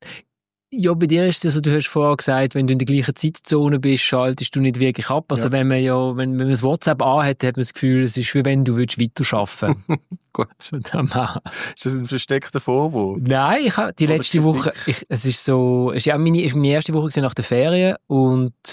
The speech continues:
Speaker 1: irgendwie ist es so vor sich, nein, es ist eigentlich eine gute Woche gewesen.
Speaker 2: Gut.
Speaker 1: Und ich gefunden, ich hab,
Speaker 2: Ja.
Speaker 1: ich hab mal mit, mit einem F-C-Z-Spieler können reden, hab den Alex Frey dann irgendwann mal am Telefon gehabt. Und sonst ist es eigentlich,
Speaker 2: Ja.
Speaker 1: ja.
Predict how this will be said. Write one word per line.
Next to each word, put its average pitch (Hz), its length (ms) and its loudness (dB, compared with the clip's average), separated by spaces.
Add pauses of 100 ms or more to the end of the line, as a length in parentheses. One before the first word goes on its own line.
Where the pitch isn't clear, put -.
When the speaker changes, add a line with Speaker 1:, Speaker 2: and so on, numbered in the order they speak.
(120)
Speaker 1:
irgendwie 160 340 2
ist - 160 -2
es 131 100 -2
so 120 260 2 (300)
vor 110 240 -2
sich, 113 160 -4 (180)
nein, 110 220 -4
es 180 80 -4
ist - 40 0
eigentlich 180 120 0
eine 135 80 2
gute 170 300 0
Woche 190 220 0
gewesen. 180 220 0 (260)
Speaker 2:
Gut. - 340 -6 (160)
Speaker 1:
Und 165 80 2
ich 170 60 2
gefunden, 156 360 2
ich 120 60 2
hab, 120 260 0
Speaker 2:
Ja. 190 60 -10 (580)
Speaker 1:
ich 110 120 2
hab 110 140 2
mal 107 300 2
mit, 107 220 -2
mit 107 200 2
einem 104 60 2
F-C-Z-Spieler 147 680 0
können 139 200 0
reden, 127 420 2
hab 107 140 0
den 104 140 0
Alex 101 260 -2
Frey 120 240 0
dann 139 140 -2
irgendwann 131 420 2
mal 123 140 2
am 120 80 -2
Telefon 123 440 0
gehabt. 117 460 0 (840)
Und 95 220 -8
sonst 110 220 -2
ist - 60 -6
es - 40 -6
eigentlich, 98 260 -4 (600)
Speaker 2:
Ja. 170 100 -6 (300)
Speaker 1:
ja. 110 100 -6